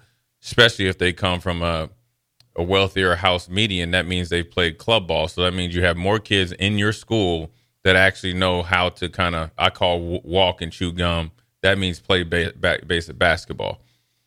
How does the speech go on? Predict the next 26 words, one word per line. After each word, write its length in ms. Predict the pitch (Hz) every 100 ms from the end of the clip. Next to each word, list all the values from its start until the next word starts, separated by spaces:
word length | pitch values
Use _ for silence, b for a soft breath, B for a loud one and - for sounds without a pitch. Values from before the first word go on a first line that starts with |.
| _ _
Well, 160 | 101
then 160 | 107 104
you 100 | 101
might 280 | 104 107 87
look 240 | 98 92
at, 220 | 92 76
so 180 | - 98
then 400 | 98 95 92 78 - _ _ _ _ _ _ _ _ _
will 300 | 104 110 110
that, 220 | 110 104
uh, 120 | 98 - _ _ -
push 280 | 120 117
a 60 | 107
kid 340 | 98 113 110
to 80 | 98
compete 440 | 92 82 78 120 117
more? 320 | 127 131 127 - _ _ _ _ _ _ _
Yes 320 | 104 143 147
and 140 | 117 101
no. 400 | 147 110 90 - _
Will 220 | - 104 117
they 140 | 113
get 200 | 113 104
really 300 | 107 113 104
a 60 | 85
chance? 600 | - 147 143 - -